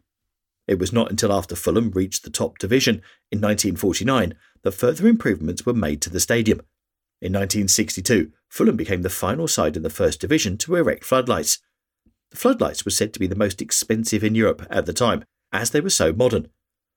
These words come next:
The lights were like large pylons towering fifty metres over the ground,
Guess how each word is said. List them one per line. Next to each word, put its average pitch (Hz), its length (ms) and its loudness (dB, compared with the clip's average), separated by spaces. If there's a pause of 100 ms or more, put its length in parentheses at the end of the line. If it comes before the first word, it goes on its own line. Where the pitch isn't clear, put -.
(260)
The 175 80 4
lights - 320 0
were 101 80 0
like 95 240 0
large 98 460 0
pylons 113 500 0
towering 92 400 -2
fifty 113 420 -4
metres 104 400 0 (100)
over 85 260 -2
the 82 100 -2
ground, 117 340 0